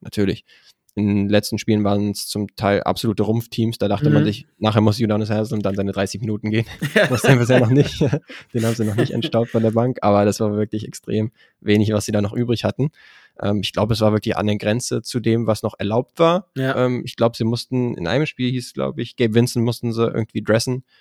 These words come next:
Speaker 2: Ja.
Speaker 1: damit sie überhaupt das Spiel bestreiten können. Also schon schwierig derzeit.
Speaker 2: Ja.
Speaker 1: Deswegen sollte man nicht überreagieren, ne? Aber selbst wenn sie halbwegs komplett waren, da sah das halt nicht ideal aus, nicht
Speaker 2: Genau.
Speaker 1: so toll.
Speaker 2: Ist natürlich die Frage, bei wie viel Prozent ein Butler gespielt hat davor schon. Die Verletzung war ja davor schon vorhanden.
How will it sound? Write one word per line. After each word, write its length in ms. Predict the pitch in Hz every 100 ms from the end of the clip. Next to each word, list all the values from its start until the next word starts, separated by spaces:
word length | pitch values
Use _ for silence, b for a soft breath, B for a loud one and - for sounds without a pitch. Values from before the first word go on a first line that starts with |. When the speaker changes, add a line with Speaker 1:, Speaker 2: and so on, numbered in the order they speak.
| -
Speaker 2:
Ja. 160 | 131
Speaker 1:
damit 320 | 139 107 107
sie 140 | - 110
überhaupt 240 | 107 98
das 80 | 107
Spiel 160 | - 104
bestreiten 340 | 101 101 107
können. 240 | 110 101
Also 240 | 87 87 90 B B B B B B
schon 180 | - 110
schwierig 340 | - 110 104
derzeit. 540 | - 92 - 110 127 - -
Speaker 2:
Ja. 80 | 107
Speaker 1:
Deswegen 480 | 143 104 107 107 101
sollte 180 | 104
man 80 | 107
nicht 180 | 101 -
überreagieren, 560 | 107 113 107 101 104 110
ne? 160 | 110
Aber 320 | 110 101 104 104 - _
selbst 300 | - 110 117 120
wenn 100 | 117
sie 160 | 117
halbwegs 300 | 110 127 147
komplett 320 | 139 139 139 -
waren, 160 | 131
da 80 | 117
sah 140 | 110
das 140 | 110 127
halt 120 | 107
nicht 380 | 107 - - _ -
ideal 340 | 101 104 107
aus, 240 | 87 95 -
nicht 100 | 170
Speaker 2:
Genau. 140 | 139
Speaker 1:
so 60 | 110
toll. 260 | 98 98 - _ - B B B
Speaker 2:
Ist 140 | 151 151
natürlich 240 | 180 185
die 100 | 175
Frage, 560 | 143 151 180 160 143 135
bei 160 | 147
wie 120 | 147 160
viel 100 | 151
Prozent 420 | 147 147 165 160
ein 120 | 147
Butler 300 | 147 156 147
gespielt 360 | 135 - 175 151
hat 140 | 135
davor 320 | 123 - 151
schon. 180 | - 127
Die 100 | 123
Verletzung 420 | 123 127 135 135
war 100 | 131
ja 140 | 131 131
davor 320 | 123 - 135
schon 180 | 135 135
vorhanden. 380 | 127 131 143